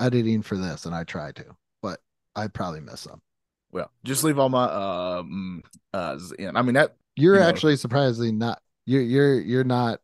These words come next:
Speaker 1: the way that you think you are when it comes to your ums and mm.
Speaker 2: Well, I s-, I get all mine from, uh, Ian Malcolm, uh, you know, the good doctor from Jurassic Park. That's how he d-, he, um, uh, life, um, finds a way.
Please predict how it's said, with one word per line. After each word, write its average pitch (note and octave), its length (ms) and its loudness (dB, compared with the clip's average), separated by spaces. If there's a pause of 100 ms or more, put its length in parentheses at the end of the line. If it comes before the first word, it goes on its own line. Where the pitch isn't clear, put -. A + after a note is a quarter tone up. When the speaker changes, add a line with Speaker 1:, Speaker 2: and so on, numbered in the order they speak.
Speaker 1:
the G#2 420 -8
way G2+ 160 -4
that F2+ 220 -8
you - 60 -18
think F2+ 240 -8
you D2 80 -10
are C#2+ 140 -10
when E2 120 -12
it D#2+ 80 -16
comes D#2+ 340 -10
to F#2 120 -12
your E2+ 240 -10
ums F2+ 300 -6
and E2 180 -8
mm. F#2+ 880 -4 (960)
Speaker 2:
Well, C#2+ 420 -6
I G2 160 0
s-, - 260 -6 (320)
I B2+ 100 6
get C#3+ 180 4
all A2 120 4
mine G2+ 300 -2
from, F2+ 340 -6 (540)
uh, - 140 2
Ian G#2 240 4
Malcolm, F2+ 480 -2 (240)
uh, - 320 -6
you F2 120 -2
know, D2+ 180 0 (160)
the F#2 100 0 (160)
good F#2+ 200 2
doctor F2+ 340 4
from G2 200 0
Jurassic C2+ 420 2
Park. - 340 0 (200)
That's F#2+ 180 0
how F#2+ 140 2
he G#2+ 160 2
d-, - 100 -8 (380)
he, A2+ 160 4
um, D#2+ 640 0
uh, G2 260 4
life, G2 380 0
um, D#2 400 -2 (160)
finds F#2 280 0
a D2+ 40 0
way. F2 360 2